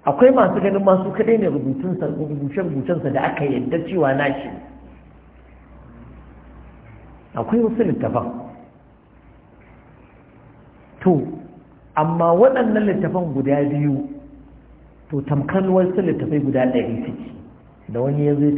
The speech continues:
tattara abin da ya ga dama ya tattara. Wane ma ɗari? Waɗannan littafan guda biyu na Al-Imam Shatibi su suke shaida akan cewa Al-Imam Shatibi bajimin malami ne.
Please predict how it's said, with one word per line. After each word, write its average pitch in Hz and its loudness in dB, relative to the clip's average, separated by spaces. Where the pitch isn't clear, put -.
tattara 110 -2
abin 131 -4
da 113 -6
ya 110 -4
ga 113 0
dama 117 0
ya 117 -2
tattara. - -6
Wane 196 4
ma 220 6
ɗari? 156 0
Waɗannan 202 4
littafan 139 0
guda 117 0
biyu 120 -2
na 131 -2
Al-Imam 127 0
Shatibi 113 -4
su 185 2
suke 147 0
shaida 170 0
akan 135 -4
cewa 131 -2
Al-Imam 131 -4
Shatibi 139 -2
bajimin 135 -2
malami 117 0
ne. - -12